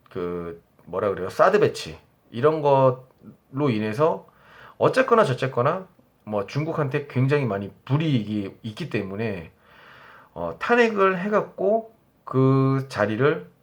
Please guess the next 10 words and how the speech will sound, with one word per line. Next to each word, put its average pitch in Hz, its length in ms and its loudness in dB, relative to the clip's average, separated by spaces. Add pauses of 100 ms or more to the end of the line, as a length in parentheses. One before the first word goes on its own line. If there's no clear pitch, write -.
(140)
중국한테 151 1000 0
유리하게끔 123 920 0
돌아가게끔 113 720 -2
해야 214 360 4
되는 151 200 0
그런 98 180 -6
상황이 123 540 -4
된 98 160 -10
건 104 160 -6
맞아요. 67 460 -8